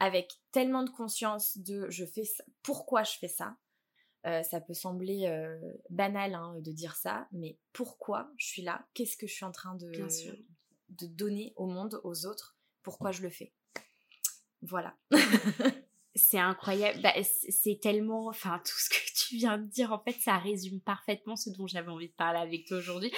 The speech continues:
Speaker 1: <laughs>
Speaker 2: Alors, je sais pas si c'était fait exprès, mais en même temps, il y a pas de hasard si tu es là aujourd'hui et que j'avais envie de parler de ça, c'est que, bah, il y avait une raison. Aujourd'hui, alors, je voulais qu'on parle de deux choses. Je voulais qu'on parle d'abord de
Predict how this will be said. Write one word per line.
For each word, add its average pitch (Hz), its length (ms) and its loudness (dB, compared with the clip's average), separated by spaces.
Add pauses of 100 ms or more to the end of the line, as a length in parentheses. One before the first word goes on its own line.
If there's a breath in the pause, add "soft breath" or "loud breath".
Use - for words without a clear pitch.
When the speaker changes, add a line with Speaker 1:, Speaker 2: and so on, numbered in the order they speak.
Speaker 1:
<laughs> - 180 8
Speaker 2:
Alors, 226 280 12
je 208 120 8
sais 220 160 2
pas 233 180 10
si 254 120 4
c'était 202 280 6
fait 208 140 6
exprès, 214 320 0
mais 330 60 6
en 208 60 10
même 185 140 6
temps, 240 120 4
il 226 60 2
y 208 40 6
a 170 100 4
pas 185 200 2
de 185 120 -4
hasard 220 360 -2
si 220 120 -4
tu - 160 -4
es 175 60 4
là 180 200 2
aujourd'hui 190 540 -2 (200 loud breath)
et 185 80 2
que 185 120 -4
j'avais 170 280 2
envie 196 260 2
de 190 60 -14
parler 180 340 2
de 175 60 -12
ça, 226 180 0
c'est 180 160 -2
que, 165 400 -8 (260)
bah, 170 100 -8
il 165 100 -12
y - 40 -8
avait 160 140 -12
une 160 220 -10
raison. 156 280 -10 (680 loud breath)
Aujourd'hui, 220 720 2
alors, 180 220 6 (500)
je 190 140 2
voulais 226 220 4
qu'on 220 200 0
parle 247 260 12
de 208 140 4
deux 196 200 2
choses. - 500 -6 (500 loud breath)
Je 180 100 -2
voulais 214 240 4
qu'on 220 240 -4
parle 214 400 10 (220)
d'abord 196 840 4 (220)
de 180 380 -4